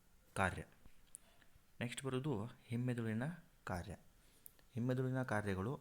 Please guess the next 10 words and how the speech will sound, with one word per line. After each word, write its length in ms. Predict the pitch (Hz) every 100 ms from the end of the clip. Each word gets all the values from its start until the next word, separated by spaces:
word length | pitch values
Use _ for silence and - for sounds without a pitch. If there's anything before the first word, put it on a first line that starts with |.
| - - - - - - -
ಅದರಲ್ಲಿ 560 | 101 107 127 135 104 127 - -
ಮೆಡುಲ್ಲ. 420 | 98 101 131 117 85 - - - - -
ಮೊದಲನೇದಾಗಿ 560 | 98 110 110 113 123 101 110 - 131
ಮೆಡುಲ್ಲ 280 | 101 104 110
ಕಾರ್ಯವನ್ನು 460 | 110 95 92 95 92
ನೋಡೋಣ. 280 | 90 90 120 147 - - - - - - 104
ಮೆಡುಲ್ಲ 380 | 104 127 135 127
ರಕ್ತದ 380 | 101 - 117
ಒತ್ತಡ, 380 | 117 110 - 110 120 123 113 123
ಬಾಯಲ್ಲಿ 760 | 107 95 104 104 107 117 117